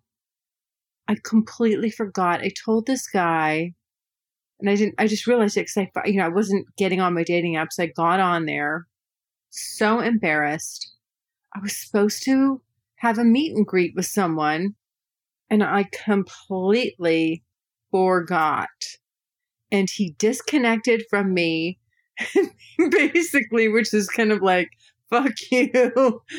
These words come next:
You know, you disconnect with someone when you're not interested anymore. Oh my gosh, I feel like an asshole. I seriously completely forgot. This is just telling me something. Like, this is how tuned out to,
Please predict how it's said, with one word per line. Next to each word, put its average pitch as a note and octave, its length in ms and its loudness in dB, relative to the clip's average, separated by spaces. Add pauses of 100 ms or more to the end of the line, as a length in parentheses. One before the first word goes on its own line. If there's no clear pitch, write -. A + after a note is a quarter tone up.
(140)
You G#3+ 120 2
know, G3+ 100 2
you G#3+ 220 2
disconnect A3 800 0
with G#3 280 0
someone G3+ 400 2
when G3 140 2
you're G3 120 2
not F#3+ 240 2
interested G3+ 580 0
anymore. F3+ 800 0
Oh C4+ 360 2
my A3+ 200 2
gosh, F#3+ 520 2 (140)
I A#3+ 200 0 (100)
feel A3 200 2
like G#3+ 200 0
an G3+ 220 -2
asshole. G3+ 1080 2 (720)
I G#3 200 0 (140)
seriously A#3 1200 -2
completely F#3 1000 -2
forgot. D#3 540 -4 (500)
This F#4+ 180 0
is G#4+ 200 2
just B3+ 220 -2
telling G3+ 340 0
me E3 100 0
something. E3 400 -4
Like, E3+ 220 -4
this C#4 200 -2
is C#4+ 140 -6
how G#3+ 260 -2
tuned G#3 320 2
out F3 260 0
to, - 160 -4